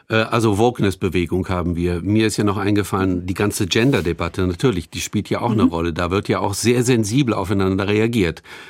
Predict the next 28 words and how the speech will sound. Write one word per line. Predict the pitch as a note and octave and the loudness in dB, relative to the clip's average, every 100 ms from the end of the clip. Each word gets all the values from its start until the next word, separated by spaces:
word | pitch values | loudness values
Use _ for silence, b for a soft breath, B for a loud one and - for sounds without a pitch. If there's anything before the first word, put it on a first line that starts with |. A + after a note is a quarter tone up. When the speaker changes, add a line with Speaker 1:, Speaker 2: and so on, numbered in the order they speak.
| B | B
Speaker 1:
Es | A2 F#2+ | -4 0
gibt | B2+ - | 0 0
die | A#2+ A2+ | 0 2
Debatte, | A#2+ A#2+ A#2+ B2 | 2 2 0 0
äh, | A2 G#2 A2 G#2+ G#2 | 2 0 0 0 0
über | G#2 G#2+ F#2+ G2 | 0 -2 -2 -2
das, | G#2 F#2+ F#2+ - - - - | 0 0 -2 -4 -8 -8 -10
äh, | G2 | -12
biologische | F#2+ G#2 - - G#2+ G#2 A#2 C3 C3+ D3+ | -12 -16 -18 -18 -6 0 2 4 2 2
Geschlecht. | F3+ D#3 F3 G2 - | 0 2 2 0 -4
Also | G2 G2 | -2 -2
was | G2 A2 A#2+ | -2 -2 -2
macht | G#2+ | -2
ein | A#2 G#2+ | -2 0
Speaker 2:
Mhm. | |
Speaker 1:
Geschlecht | A2 B2+ B2 - F2+ | 0 0 -2 -2 -4
aus? | F2 E2+ B B B - | -4 -4 B B B -4
Welche | F#2+ F#2+ | -4 -2
Identität | A#2+ A2 A#2 A2+ A2 B2 C#3 - | -2 2 2 2 0 2 2 2
haben | A2+ G2 F#2+ | 0 0 0
bestimmte, | F#2 - G2 E2 G2+ | -2 0 0 2 2
äh, | F2+ F2+ F#2 F#2 F#2 | 2 2 2 2 2
Geschlechterformen, | E2+ F#2 G2 F#2+ - - F2 - B2 A#2+ A#2 F2+ | -2 -4 -2 -2 -2 -4 -4 0 2 4 2 0
sag | F2+ F2+ E3+ | 0 0 -2
ich | D#3 | -4
ja | G2 F2 F#2 - | -4 -4 -6 2
mal? | A#2 F#2 G2+ | 2 2 -2
Speaker 2:
Mhm. | A#3 G#3 B3+ | -2 0 -2